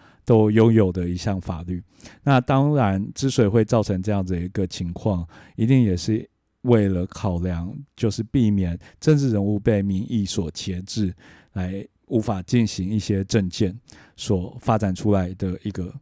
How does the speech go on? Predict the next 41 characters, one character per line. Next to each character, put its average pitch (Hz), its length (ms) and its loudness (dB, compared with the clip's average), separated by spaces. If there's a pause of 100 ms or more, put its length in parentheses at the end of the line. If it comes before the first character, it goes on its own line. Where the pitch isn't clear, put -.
(880)
制 113 220 0
度。 - 280 -6 (560)
另 233 100 6
外 240 120 8
有 110 120 4
一 127 60 2
个 135 240 4
有 101 240 0
趣 147 220 -4
的 113 100 0
小 101 160 -4
故 127 240 -6
事， 113 300 -4
可 - 160 -6
能 104 340 0
可 123 100 -2
以 110 120 2
作-， - 140 -14 (480)
作 131 260 2
为 92 360 -2
就 104 140 -4
是 120 100 -4
我 98 80 0
对 110 140 2
这 120 120 0
件 113 120 2
事 - 60 -6
情 104 180 2
的 92 80 -2
总 90 280 -6
结。 87 280 -12 (340)
在 254 160 2
美 170 100 6
国 117 220 2
洛 147 160 2
杉 127 260 0
矶， 120 400 -2 (300)
曾 127 180 2
经 143 360 2
有， 95 420 0 (320)
呃， 85 260 -8